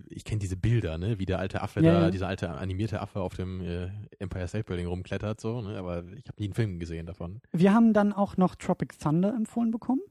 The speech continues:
Speaker 1: Ja, den
Speaker 2: den
Speaker 1: kennst
Speaker 2: ich
Speaker 1: du,
Speaker 2: sogar
Speaker 1: glaub ich,
Speaker 2: kenn.
Speaker 1: ne?
Speaker 2: Ja, ich bin während der, der, äh, Aufnahme gar nicht drauf gekommen,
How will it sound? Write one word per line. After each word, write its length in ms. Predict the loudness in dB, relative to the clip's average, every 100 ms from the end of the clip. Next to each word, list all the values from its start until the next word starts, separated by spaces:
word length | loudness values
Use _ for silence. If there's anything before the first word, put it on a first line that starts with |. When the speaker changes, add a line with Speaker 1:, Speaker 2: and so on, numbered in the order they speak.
| _
Speaker 1:
Ja, 80 | 0
den 120 | 6
Speaker 2:
den 80 | 6
Speaker 1:
kennst 200 | 6 2
Speaker 2:
ich 60 | 2
Speaker 1:
du, 80 | 2
Speaker 2:
sogar 100 | 4
Speaker 1:
glaub 60 |
ich, 140 | 4 4
Speaker 2:
kenn. 20 |
Speaker 1:
ne? 260 | 0 -4 -4 6
Speaker 2:
Ja, 220 | 8 8 2 -8
ich 120 | 0
bin 300 | 2 2 -2 _ _
während 420 | 0 4 4 4
der, 300 | 4 4 2
der, 340 | 0 -2 -2 -2
äh, 100 | -4 -4
Aufnahme 380 | -2 2 4
gar 120 | 4 0
nicht 100 | -2
drauf 180 | -8
gekommen, 400 | -8 0 2 2